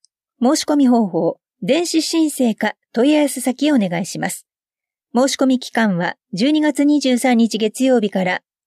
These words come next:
令和七年二月五日水曜日。場所、問い合わせは、暮らしの相談課、区民相談室、電話五二四六の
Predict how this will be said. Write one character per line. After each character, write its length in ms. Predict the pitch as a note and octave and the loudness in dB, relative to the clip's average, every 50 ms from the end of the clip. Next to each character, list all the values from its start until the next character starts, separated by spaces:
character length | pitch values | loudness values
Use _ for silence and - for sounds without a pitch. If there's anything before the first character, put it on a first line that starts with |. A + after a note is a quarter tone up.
| _ _ _ _ _ _ - | _ _ _ _ _ _ -2
令 180 | F#3+ A3+ A3+ | 0 0 2
和 140 | G#3 G#3+ G3+ | 2 2 0
七 240 | F#3+ G#3 G#3 G#3+ A3 | 0 2 2 2 2
年 240 | G#3 F3+ D#3 D3+ - _ - | 0 0 -2 -4 -8 _ -6
二 160 | G#3 G3 G#3+ | -2 0 0
月 300 | C4+ D#4 D#4 - - - - | 0 0 -2 -2 -4 -4 -2
五 240 | A#3+ - - - | -2 -4 -4 -4
日 120 | - A#3 G3 | -4 -4 -4
水 280 | - - - A3+ A3+ G#3+ | -2 -2 -2 0 0 2
曜 160 | G3+ E3+ D3+ | 0 -2 -2
日。 180 | - G#2+ - _ _ _ _ _ _ _ _ _ _ _ _ _ _ _ _ | -6 -8 -14 _ _ _ _ _ _ _ _ _ _ _ _ _ _ _ _
場 140 | G3+ G#3+ G#3+ | -4 -2 -2
所、 260 | - B3+ A#3+ - - _ _ _ _ _ | 0 -2 -2 -2 -4 _ _ _ _ _
問 180 | - A3 A#3+ A#3 | 0 2 4 4
い 60 | A#3 | 4
合 60 | A3 | 2
わ 60 | G#3+ | 2
せ 140 | - - F#3+ | 0 0 -2
は、 200 | F3+ F3 F3 F3 - _ _ _ _ _ _ | 0 -2 -2 -4 -8 _ _ _ _ _ _
暮 180 | - - - | -4 -2 0
ら 60 | D#4+ D#4 | 0 0
し 140 | - D4+ | 0 0
の 220 | D4 C#4+ C#4 C4 B3+ | 2 2 2 2 0
相 240 | B3+ - B3 A#3+ A3+ | 2 2 2 2 2
談 220 | A3 G#3+ G#3 F#3+ | 2 0 -2 -2
課、 220 | - - F3+ E3+ - _ _ | -2 -4 -6 -6 -6 _ _
区 120 | - A3 G#3+ | -4 0 2
民 180 | C4+ D#4 D#4 | 2 2 0
相 220 | C#4+ - C4+ B3+ G#3 | 0 0 0 0 2
談 200 | G#3+ G3+ F3+ E3+ | 0 0 -2 -4
室、 280 | - - - D#3 D3+ - _ _ _ _ _ _ _ | -6 -8 -10 -10 -10 -10 _ _ _ _ _ _ _
電 180 | G#3 A3+ A#3 A3 | 0 0 2 2
話 140 | G#3+ G3+ F3 | 2 0 0
五 200 | F#3 B3 D4 D#4+ | 0 0 0 0
二 220 | E4 E4 D#4+ D4 | 0 2 2 2
四 180 | C#4 C4+ B3+ B3 | 4 4 4 4
六 220 | B3 A#3 - G#3+ | 4 2 2 0
の 160 | G3 F#3+ - | -2 -2 -4